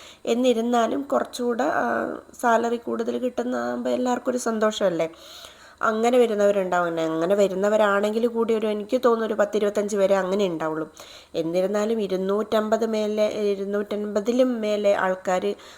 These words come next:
ഒരു പത്ത് വേക്കൻസിക്ക് വരുവാന്ന് പറയുമ്പോൾ, അപ്പോൾ ഒരു ഇരുന്നൂറ്റി ഇരുപത്തഞ്ച് ആൾക്കാരെങ്കിലും ജോലി ഇല്ലാതെ നിൽക്കുന്നവരുണ്ടാവില്ലേ? ആ ഒരു അവസ്ഥ ഒന്ന് ചിന്തിച്ച് നോക്കൂ.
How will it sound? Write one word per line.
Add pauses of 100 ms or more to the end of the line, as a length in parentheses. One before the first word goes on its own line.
(120)
ഒരു
പത്ത്
വേക്കൻസിക്ക്
വരുവാന്ന്
പറയുമ്പോൾ, (480)
അപ്പോൾ
ഒരു
ഇരുന്നൂറ്റി
ഇരുപത്തഞ്ച്
ആൾക്കാരെങ്കിലും
ജോലി
ഇല്ലാതെ
നിൽക്കുന്നവരുണ്ടാവില്ലേ? (500)
ആ
ഒരു
അവസ്ഥ
ഒന്ന്
ചിന്തിച്ച്
നോക്കൂ.